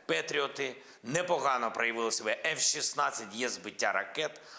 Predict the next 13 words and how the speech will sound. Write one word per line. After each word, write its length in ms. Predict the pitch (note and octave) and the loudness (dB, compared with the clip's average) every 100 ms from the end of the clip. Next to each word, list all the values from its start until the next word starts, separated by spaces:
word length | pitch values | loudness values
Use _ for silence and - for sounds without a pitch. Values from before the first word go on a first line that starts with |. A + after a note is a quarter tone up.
| - | -2
Окрема 480 | C#3 C#3+ E3 D3 B2+ | 0 2 2 2 0
вдячність 560 | A2+ C3 A#2+ B2 A2+ | 2 0 2 2 2
всім 360 | - - D#3 B2 | 2 2 0 0
партнерам, 560 | B2 A#2 B2 A#2+ A2 | 0 0 -2 -2 0
які 380 | A2 A2+ C3 A2+ - - - | -2 -2 -4 -6 -12 -18 -18
допомагають 800 | A2+ E3+ F3 E3 D3+ C#3 B2 A#2 | 0 2 2 0 2 2 2 2
нам 200 | B2 A#2 - - | 0 0 -8 -4
системами 880 | - - E3+ - F3+ C#3 B2 A#2 G#2+ - - - | 2 4 4 4 2 2 2 0 -2 -6 -12 -6
і 100 | B2 | -2
протиракетами. 920 | B2+ C3+ A#2+ A#2+ A#2+ E3+ D#3+ C#3 B2 | 0 2 2 0 0 -2 -2 -4 -2
Це 200 | A2+ C#3+ | 0 0
дійсно 640 | A#2 G#2 E3+ F3 D#3 E3+ - - | -2 -2 0 0 2 -2 -2 -10
глобальна 640 | F#2+ A2 A2 B2+ B2+ A#2+ | -2 0 4 2 2 0